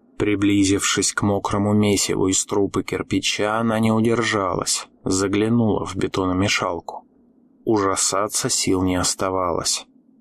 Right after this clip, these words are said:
Размазанные ровным слоем по краям миксера человеческие тела —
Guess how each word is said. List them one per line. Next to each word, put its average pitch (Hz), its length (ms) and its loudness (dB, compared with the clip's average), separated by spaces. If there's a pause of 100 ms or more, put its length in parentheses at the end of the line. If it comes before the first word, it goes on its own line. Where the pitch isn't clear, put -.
(200)
Размазанные 107 1000 0
ровным 107 520 2
слоем 104 540 2
по 101 120 -2
краям 104 560 -2
миксера 95 540 2
человеческие 98 960 0
тела — 95 680 0